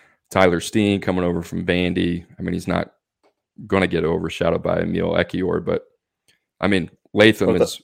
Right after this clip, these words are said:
Speaker 1: is definitely a guy that y-, you should have on your radar.
Speaker 2: Yeah, I, I got two running backs, two former five-star running backs from the Sunshine State that haven't, have had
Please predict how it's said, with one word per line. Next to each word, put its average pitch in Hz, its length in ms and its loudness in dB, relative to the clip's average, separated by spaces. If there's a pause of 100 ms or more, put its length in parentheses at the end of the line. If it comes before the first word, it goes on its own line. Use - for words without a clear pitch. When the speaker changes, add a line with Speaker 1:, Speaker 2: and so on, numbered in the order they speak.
(200)
Speaker 1:
is 170 120 -6
definitely 85 420 2
a 80 40 -8
guy 78 260 -2
that 82 240 -6 (260)
y-, - 200 -12
you - 120 -10
should - 160 -6
have 78 160 -2
on 78 140 -8
your 78 100 -8
radar. 76 380 -6 (540)
Speaker 2:
Yeah, 101 300 4 (140)
I, 127 200 6
I 127 80 4
got 139 160 4
two 135 180 0
running 113 300 0
backs, 113 500 -4 (220)
two 107 260 -4
former 101 540 -6 (380)
five-star 101 520 -2
running 98 240 -4
backs 95 320 -4
from 98 120 -14
the 90 60 -14
Sunshine 92 520 -8
State 90 460 -8 (100)
that 87 340 -8 (300)
haven't, 98 420 -4 (680)
have 107 180 -8
had 110 300 2